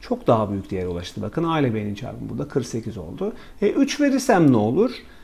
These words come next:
E, buradan dokuz, üç gelir. Buradan üç verirsem on iki, üç ile on iki çarparsam otuz altı olmalı. Demek ki arkadaşlarım ne olmalı? A ile B'nin çarpımının en büyük değeri kırk sekiz olmalı. Tabii bu sorularda deneme yanılmayla ne yapacaksınız? Mantıksal yaklaşıp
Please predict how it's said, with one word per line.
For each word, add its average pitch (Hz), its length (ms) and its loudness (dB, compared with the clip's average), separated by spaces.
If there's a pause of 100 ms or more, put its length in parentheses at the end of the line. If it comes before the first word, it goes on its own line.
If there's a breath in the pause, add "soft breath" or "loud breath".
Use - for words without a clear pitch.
(200 loud breath)
E, - 180 0
buradan 190 420 2 (440)
dokuz, 170 720 2
üç - 260 2
gelir. 135 520 0 (180)
Buradan 185 520 4
üç 165 200 2
verirsem 113 320 0
on 147 100 0
iki, 220 640 2 (160)
üç - 160 2
ile 151 80 0
on 135 60 4
iki 110 180 -2
çarparsam 95 520 -8
otuz 151 220 -4
altı 90 240 -10
olmalı. 131 320 -4
Demek 156 260 0
ki 190 220 2 (300 loud breath)
arkadaşlarım 117 600 -2
ne 156 40 0
olmalı? 147 460 2
A 127 160 2
ile 110 140 -2
B'nin 98 220 -4
çarpımının 107 400 -8
en 113 120 0
büyük 95 180 -6
değeri 156 380 0 (240 loud breath)
kırk 135 220 0
sekiz 135 280 -2
olmalı. - 300 -6
Tabii 202 180 -4
bu 226 60 -4
sorularda 135 460 -4
deneme 135 300 2
yanılmayla 107 520 -2
ne 135 60 -2
yapacaksınız? 123 600 -6
Mantıksal 131 540 0
yaklaşıp 101 500 -6